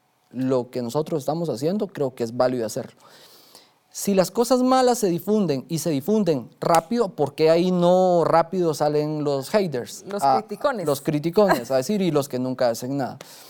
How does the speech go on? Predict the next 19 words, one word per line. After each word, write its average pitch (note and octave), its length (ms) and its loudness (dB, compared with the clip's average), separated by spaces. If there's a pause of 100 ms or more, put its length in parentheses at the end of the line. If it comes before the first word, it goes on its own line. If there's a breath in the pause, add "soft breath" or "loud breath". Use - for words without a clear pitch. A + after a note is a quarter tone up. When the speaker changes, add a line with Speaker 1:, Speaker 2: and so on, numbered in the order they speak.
(320 loud breath)
Speaker 1:
Entonces, G3+ 760 0
eh, D#3+ 360 -2 (320)
a D3+ 140 2
veces D#3 280 0
sí D3 120 -6
salen, B2 580 -4 (200)
eh, A#2+ 440 -10
cosas C#3+ 560 0
o, B2 400 -2
o A#2+ 80 -8
salen C3+ 340 -4
difamaciones, C3+ 1080 -2
salen C3 320 -2
mentiras C#3 680 -4
que A#2+ 200 -6
me B2 140 -4
han B2+ 80 -4
querido C#3 340 -4
atacar, C#3 420 -4